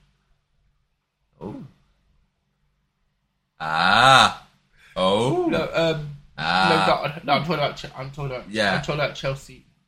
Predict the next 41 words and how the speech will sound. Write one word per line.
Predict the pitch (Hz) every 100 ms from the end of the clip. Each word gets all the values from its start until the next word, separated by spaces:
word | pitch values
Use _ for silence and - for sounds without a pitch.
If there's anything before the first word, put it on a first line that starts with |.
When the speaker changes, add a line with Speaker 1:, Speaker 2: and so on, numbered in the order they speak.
| -
Speaker 2:
I'm |
talking | 135 143
about | 101
Chelsea. | - 135 -
No, | 143 127
sorry. | - 127
It's | 117
just, | 143 _ _ _ _ _ -
oh, |
fuck, | - - - -
Speaker 1:
Eh, | 139
Speaker 2:
that's |
a |
Speaker 1:
da, | 175
Speaker 2:
Tot-, | 226 -
Speaker 1:
da, |
Speaker 2:
no, | 196
Speaker 1:
da, |
Speaker 2:
that's | 180 -
Speaker 1:
da, |
Speaker 2:
a |
Speaker 1:
da, | - 196
Speaker 2:
Tottenham, | - - 160
no, | 156
that's | 143
a | 139
Tottenham | - - 127 -
cake. | - - _ -
Speaker 1:
Yeah. | 92 87 - - - - - - - _ - - _ _ _ -
There, | 98 92
there. | 85 80 - - _ _ -
Anyway, | 135 123
what | 139
was | 127
I |
saying? | - 104
That's | 90 117
right. | 85 95
You |
got | 95 135
him. | 156 127 117